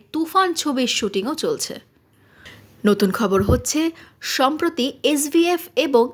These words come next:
আলফা এর সঙ্গে জোড়া সিনেমায় চুক্তি স্বাক্ষর করেছেন অভিনেতা আফরান নিশো।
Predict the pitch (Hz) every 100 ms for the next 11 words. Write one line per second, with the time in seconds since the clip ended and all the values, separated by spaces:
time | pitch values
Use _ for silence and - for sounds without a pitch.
0 | - 220 269 277 320 311 320 - 320 330
1 | 202 220 214 - 233 330 330 277 262 247
2 | 240 220 208 196 - 180 208 190 208 220
3 | 302 320 - - - - 240 247 381 262
4 | - 226 - _ _ - 214 - 208 170
5 | 165 - 165